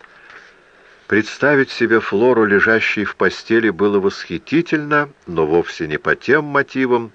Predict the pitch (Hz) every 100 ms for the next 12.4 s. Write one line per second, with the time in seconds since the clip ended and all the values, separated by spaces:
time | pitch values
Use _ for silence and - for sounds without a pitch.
0 | - - - - 82 - 101 110 98 73
1 | 80 92 90 71 71 - 82 - 76 73
2 | - 62 - - - _ _ _ _ _
3 | _ _ _ _ - 85 80 95 104 151
4 | 143 - _ - 117 107 87 67 87 80
5 | 69 80 85 - 76 73 - 80 78 69
6 | - - 104 147 131 - _ _ - -
7 | - - - - 69 67 64 65 - 123
8 | 127 - - _ - - - - _ -
9 | 113 117 117 156 143 143 123 123 117 -
10 | _ _ - 98 92 110 113 104 95 85
11 | 69 _ _ - - 78 78 76 82 65
12 | 87 90 78